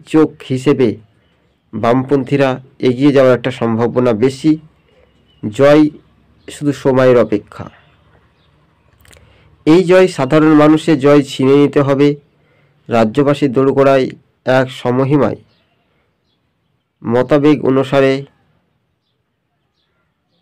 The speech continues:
বিপুল সংখ্যক মানুষজন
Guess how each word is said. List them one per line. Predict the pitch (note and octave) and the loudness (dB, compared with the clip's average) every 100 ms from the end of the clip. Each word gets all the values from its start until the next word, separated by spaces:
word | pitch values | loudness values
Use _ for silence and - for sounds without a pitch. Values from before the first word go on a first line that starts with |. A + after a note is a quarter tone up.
| _ _ _ _ _ - | _ _ _ _ _ -8
বিপুল | A2+ B2+ C#3+ D3+ | -4 -2 0 -2
সংখ্যক | - C#3+ C3+ C#3 C3+ | 0 -2 -2 -4 0
মানুষজন | B2+ C3 B2 B2+ C3 C3 | 0 0 -2 0 0 0